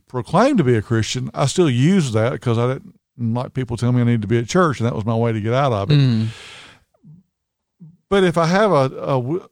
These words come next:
Speaker 1: a desire in my heart and, and, a, and I proclaim that this is, that he is my Lord and Savior, then the only next right thing to do would be to go learn more about him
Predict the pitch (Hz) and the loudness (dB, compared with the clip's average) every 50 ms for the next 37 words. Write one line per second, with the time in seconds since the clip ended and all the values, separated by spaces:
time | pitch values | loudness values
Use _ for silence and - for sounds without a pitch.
0 | _ 151 139 117 131 123 110 151 170 185 185 180 160 139 131 123 117 110 139 160 | _ -4 -2 -2 -2 0 2 2 4 4 4 2 2 0 0 0 0 0 2 2
1 | 160 151 131 123 123 135 143 147 147 147 151 - - - 165 143 131 123 - - | 4 4 4 2 0 -2 -4 -6 -6 -6 -8 -8 -10 -8 -6 -6 -6 -6 -8 -10
2 | _ _ - 120 120 113 107 104 - _ _ _ _ _ _ _ _ _ _ _ | _ _ -10 -8 -6 -6 -6 -8 -10 _ _ _ _ _ _ _ _ _ _ _
3 | _ _ _ _ _ _ _ _ _ _ _ _ 160 147 135 131 - - 127 123 | _ _ _ _ _ _ _ _ _ _ _ _ -4 -4 -2 -2 -2 -4 -6 -6
4 | - - - 185 220 208 190 180 160 139 127 131 110 - - 139 139 123 - - | -4 -2 0 2 4 4 4 4 2 2 0 0 -2 -2 -2 -2 0 0 -2 -4
5 | 135 135 131 - 143 139 123 120 151 160 143 147 170 185 170 135 135 147 135 127 | -8 -8 -6 -4 -2 -2 0 0 0 0 2 2 2 2 0 -2 -2 -2 0 0
6 | 123 120 123 127 123 113 110 107 - - 147 165 175 165 139 127 131 131 120 104 | 0 0 0 0 0 0 -2 -4 -2 -2 -2 -2 0 -2 -2 -4 -4 -6 -6 -4
7 | 117 123 120 120 127 139 139 156 175 185 160 135 110 107 - _ _ 131 127 127 | -4 -4 -2 -2 -4 -4 -4 -2 -2 -2 -2 -2 -4 -6 -10 _ _ -10 -6 -4
8 | 139 156 165 143 - - 143 139 147 139 - - 135 131 123 117 110 120 156 175 | -2 -2 -4 -6 -6 -6 -6 -6 -6 -6 -6 -4 -4 -2 -2 -2 -2 -2 0 0
9 | 180 165 147 143 131 107 123 131 127 117 123 120 113 135 135 120 120 127 127 120 | 0 0 0 -2 -4 -2 -2 -2 -2 -2 -4 -4 -4 -4 -4 -2 -2 -2 0 0
10 | 120 131 151 170 175 156 131 117 131 151 170 165 127 110 107 110 113 110 | 0 0 2 2 0 0 0 0 0 0 0 0 0 0 0 -2 -4 -6